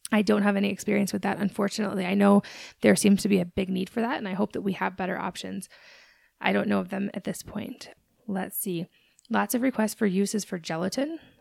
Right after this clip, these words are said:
I will put this link in the show notes. I just updated a post on this and, uh, like, when you should use it, when you should not use it, and all the ways to use it. So that will be in there. Somebody asks,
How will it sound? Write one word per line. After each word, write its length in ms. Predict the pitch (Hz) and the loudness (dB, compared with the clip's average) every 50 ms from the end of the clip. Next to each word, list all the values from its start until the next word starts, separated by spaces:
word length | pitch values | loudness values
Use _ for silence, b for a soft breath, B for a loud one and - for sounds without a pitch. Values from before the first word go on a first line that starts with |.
| b - | b -2
I 80 | 196 196 | 2 2
will 140 | 202 202 185 | 2 2 0
put 300 | - - - 269 - - | -2 -2 -2 -2 0 2
this 180 | 254 226 - | 0 0 0
link 160 | 214 190 196 | 0 -4 -2
in 80 | 202 196 | -2 -2
the 80 | 196 185 | -2 -2
show 160 | - 180 160 | -2 -4 -4
notes. 360 | 160 175 196 220 - - - B B B B B B B | -4 -4 -4 -4 -6 -12 -20 B B B B B B B
I 100 | - 196 | 0 0
just 300 | 190 208 202 - - - | 2 2 2 0 -2 -2
updated 360 | - 208 - 220 196 185 196 | -2 -2 0 0 0 0 0
a 40 | - | -2
post 300 | - - 202 190 - - | 0 0 -2 -2 -2 -2
on 80 | 190 185 | -2 0
this 320 | 196 220 220 - - - - | 0 0 -2 -4 -6 -8 -4
and, 460 | 220 202 190 185 190 196 202 196 - | -2 -2 0 0 0 0 0 -2 -2
uh, 260 | 196 185 175 175 180 196 | -4 -4 -4 -4 -4 -6
like, 180 | 202 202 202 - | -6 -4 -2 0
when 140 | - 214 214 | 2 2 2
you 80 | 208 | 2
should 180 | 185 - 254 226 | 0 0 -2 -2
use 180 | 269 294 285 | -2 0 0
it, 120 | 262 277 220 | 0 0 0
when 100 | 208 202 | 0 0
you 80 | 202 | 0
should 160 | 190 - 196 185 | -2 -2 -4 -4
not 180 | 190 196 - | -4 -4 -4
use 160 | - 208 190 | -4 -6 -4
it, 220 | 185 185 202 - - - B B B B B B B | -4 -6 -6 -8 -12 -20 B B B B B B B
and 120 | - - 185 | -8 -4 0
all 100 | 196 185 | 0 2
the 80 | 196 | 2
ways 300 | 196 190 180 170 - - | 2 2 0 -2 -4 -6
to 160 | - - - | -6 -2 0
use 240 | 240 233 254 269 254 | 0 2 2 0 0
it. 160 | 285 285 - _ _ _ _ _ _ | 0 -2 -4 _ _ _ _ _ _
So 140 | - - 190 | -8 -6 -4
that 160 | 190 190 - | -4 -4 -4
will 100 | 208 196 | -4 -4
be 460 | 180 190 190 190 185 185 190 - - _ _ _ _ _ _ _ - | -2 -2 -4 -2 -4 -6 -6 -8 -12 _ _ _ _ _ _ _ -6
in 360 | - 196 190 190 190 180 180 | -2 -2 0 0 0 -2 -2
there. 260 | 185 185 185 - - 226 | -4 -6 -6 -6 -6 -4
Somebody 360 | - - 240 247 247 240 202 | -2 -2 0 2 2 0 0
asks, 640 | 185 185 196 220 214 - - - - - - - | 0 -2 -2 -2 -4 -4 -8 -12 -12 -14 -16 -18